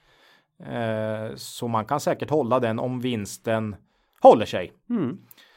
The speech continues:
Speaker 1: Ehm, P tio, ja, man växer ju inte jättesnabbt och de har, historiskt har man ju handlat runt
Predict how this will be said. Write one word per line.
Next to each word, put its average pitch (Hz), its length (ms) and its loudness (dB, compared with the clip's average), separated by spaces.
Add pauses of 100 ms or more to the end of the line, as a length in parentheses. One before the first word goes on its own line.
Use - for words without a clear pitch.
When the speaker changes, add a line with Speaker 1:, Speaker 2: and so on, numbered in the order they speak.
(360)
Speaker 1:
Ehm, 117 1200 -2 (200)
P 156 180 0
tio, 156 560 0
ja, 147 340 4
man 151 160 -2
växer 151 260 -4
ju 156 40 -2
inte 147 120 -4
jättesnabbt 143 680 -2
och 135 360 -4
de 143 160 -4
har, 143 240 0
historiskt 127 480 -2
har 135 60 -2
man 135 120 0
ju 117 40 -2
handlat 139 460 0
runt 117 320 -6